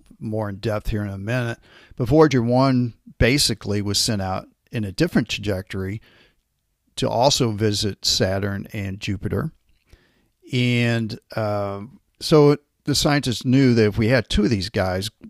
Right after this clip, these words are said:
running out there, if for some reason Saturn, or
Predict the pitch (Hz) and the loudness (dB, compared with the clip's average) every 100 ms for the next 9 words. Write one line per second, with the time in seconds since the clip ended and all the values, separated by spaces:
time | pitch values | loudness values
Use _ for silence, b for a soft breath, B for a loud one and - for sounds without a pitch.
0 | - - 107 101 95 92 90 101 101 110 | -10 -2 0 0 -2 -4 -4 -2 -2 -4
1 | b b b - - 131 - 147 143 143 | b b b -8 -4 -2 2 2 4 4
2 | 131 123 110 107 113 - _ _ - - | 4 4 2 0 -4 -8 _ _ -4 2
3 | 131 123 120 113 117 - 107 | 4 6 4 2 -2 -4 -4